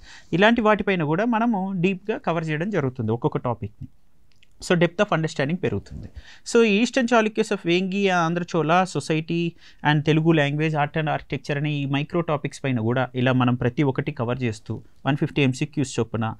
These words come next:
ఇలా ఫైవ్ యూనిట్స్కి ఫైవ్ టెస్ట్ కండక్ట్ చేసుకుంటూ వెళ్తాము. సెవెన్ ఫిఫ్టీ ఎంసీక్యూస్ ఇక్కడ అయ్యాయి. తర్వాత మనకి ఈ సెక్షన్ ఏ పైన టోటల్ హిస్టరీ గ్రాండ్ టెస్ట్ ఉండబోతుంది. ఆ తర్వాత సెక్షన్ బి కూడా ఇదే పద్ధతిలో కొనసాగుతుంది. ఇలా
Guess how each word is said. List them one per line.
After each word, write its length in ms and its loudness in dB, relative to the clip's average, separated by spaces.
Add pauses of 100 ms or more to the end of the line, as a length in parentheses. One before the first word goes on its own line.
(240)
ఇలా 120 4
ఫైవ్ 260 2
యూనిట్స్కి 460 -2
ఫైవ్ 240 2
టెస్ట్ 260 -4
కండక్ట్ 340 0
చేసుకుంటూ 340 -4
వెళ్తాము. 420 -2
సెవెన్ 260 0
ఫిఫ్టీ 260 -4
ఎంసీక్యూస్ 440 -4
ఇక్కడ 180 -4
అయ్యాయి. 380 -2 (380)
తర్వాత 340 4
మనకి 280 0
ఈ 180 2
సెక్షన్ 420 0
ఏ 100 4
పైన 260 -2
టోటల్ 440 -2
హిస్టరీ 280 -6
గ్రాండ్ 260 0
టెస్ట్ 200 -4
ఉండబోతుంది. 560 -6 (680)
ఆ 80 6
తర్వాత 280 0
సెక్షన్ 400 2
బి 120 0
కూడా 180 -4
ఇదే 200 0
పద్ధతిలో 420 -4
కొనసాగుతుంది. 680 -4 (540)
ఇలా 180 6